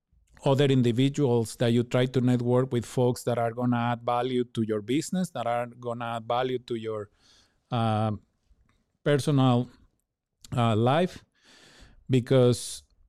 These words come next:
you never know where these big opportunities are gonna come.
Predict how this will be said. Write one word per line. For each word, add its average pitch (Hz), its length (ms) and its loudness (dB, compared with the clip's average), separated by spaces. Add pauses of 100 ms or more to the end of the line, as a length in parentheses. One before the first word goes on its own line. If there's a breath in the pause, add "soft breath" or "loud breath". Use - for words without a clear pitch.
(140)
you 131 160 4
never 151 260 4
know 143 300 4
where 131 340 4 (160)
these 131 220 2
big 131 240 2
opportunities 120 760 0
are 117 120 2
gonna 110 240 2
come. 107 340 0